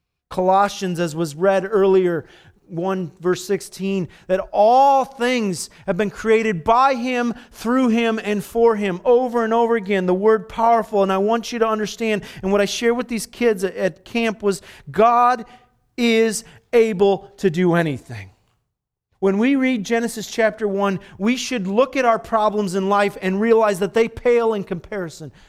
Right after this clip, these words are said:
to what Elohim is capable of doing. That there is no circumstance in life that he is not capable of overseeing.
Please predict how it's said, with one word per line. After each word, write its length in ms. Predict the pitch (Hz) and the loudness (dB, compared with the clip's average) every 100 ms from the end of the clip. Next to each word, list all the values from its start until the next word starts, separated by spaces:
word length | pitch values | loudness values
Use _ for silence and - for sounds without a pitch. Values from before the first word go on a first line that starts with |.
| _ | _
to 100 | 170 | -4
what 120 | 175 | -2
Elohim 540 | 170 175 156 143 156 127 | 0 0 0 -4 -6 -8
is 140 | - | -10
capable 500 | - 143 - 117 110 | -10 -10 -10 -16 -16
of 100 | 104 | -18
doing. 240 | 110 95 82 _ _ _ _ _ _ _ _ _ _ _ - | -16 -16 -18 _ _ _ _ _ _ _ _ _ _ _ -6
That 100 | 190 | 0
there 180 | 240 202 | 2 2
is 140 | 151 | 0
no 600 | 180 190 233 240 208 156 - | 0 2 2 2 0 -4 -12
circumstance 920 | - - - 240 233 190 - 202 175 175 | -12 -4 0 0 0 -6 -4 -4 -4 -4
in 180 | 175 | -2
life 460 | 185 196 160 - - | 2 0 -2 -10 -6
that 140 | 190 170 | -2 2
he 140 | 208 | 2
is 140 | 165 | 2
not 300 | 170 185 190 | 2 0 -2
capable 500 | - 208 175 151 147 | -2 -2 -2 -4 -4
of 120 | 139 147 | -2 -2
overseeing. 580 | 143 135 - 139 104 | -4 -6 -10 -12 -12